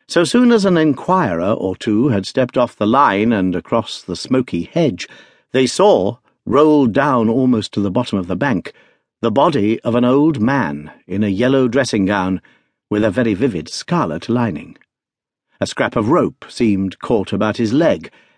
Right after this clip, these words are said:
entangled presumably in a struggle. There was a smear or so of blood, though very little, but the body was bent or broken into a posture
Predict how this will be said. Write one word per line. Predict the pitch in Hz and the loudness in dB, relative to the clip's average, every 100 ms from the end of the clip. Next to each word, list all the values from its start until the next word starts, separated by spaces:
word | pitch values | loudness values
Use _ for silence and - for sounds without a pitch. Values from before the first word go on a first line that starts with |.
| - | -4
entangled | 92 87 123 123 90 87 - | -4 -2 -2 0 0 -2 -6
presumably | - 85 131 120 87 113 | -10 -2 0 0 0 -2
in | |
a | 95 | -2
struggle. | 85 - 170 - - _ _ _ _ _ _ _ _ _ - | -6 -6 -6 -6 -12 _ _ _ _ _ _ _ _ _ -2
There | 131 | 0
was | 127 | 2
a | 131 | 0
smear | - 208 180 95 101 | 0 2 2 2 0
or | 127 101 | 0 -2
so | - 127 | 0 2
of | 104 85 | 0 -2
blood, | 160 185 87 92 123 - _ _ - | -2 0 -2 -4 -6 -10 _ _ -6
though | 104 120 113 | -2 0 0
very | 98 120 | 0 0
little, | 95 147 - - _ _ _ _ _ _ _ - | 2 0 -4 -16 _ _ _ _ _ _ _ -4
but | 117 - - | -4 -4 -8
the | 110 | -4
body | 98 180 - 87 | -2 -2 -4 -8
was | 85 | -12
bent | - - 131 135 - - | -10 -2 0 -2 -6 -14
or | - 90 | -8 -8
broken | 82 95 139 202 - 101 95 | -6 0 2 2 0 -2 0
into | 104 95 104 | 0 0 -2
a | 95 | -2
posture | - 156 - - 139 | -4 -4 -4 -2 0